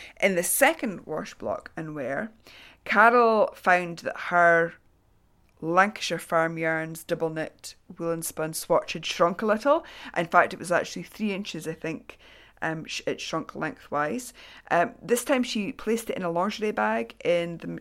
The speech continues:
uh, machine and washed it with a dark load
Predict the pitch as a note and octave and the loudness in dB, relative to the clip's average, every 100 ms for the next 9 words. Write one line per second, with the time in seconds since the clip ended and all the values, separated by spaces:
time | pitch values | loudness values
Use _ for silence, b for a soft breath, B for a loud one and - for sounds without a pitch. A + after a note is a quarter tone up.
0 | - D#3+ E3 - E3 - A3+ A#3+ B3+ - | -4 -2 -2 -6 -8 -6 -4 -2 -4 -6
1 | B B - F3 E3 - - E3 D#3 F3 | B B -8 -2 -2 -2 -8 -8 -4 2
2 | F3+ - - G3+ A3 | 2 2 -2 -2 -4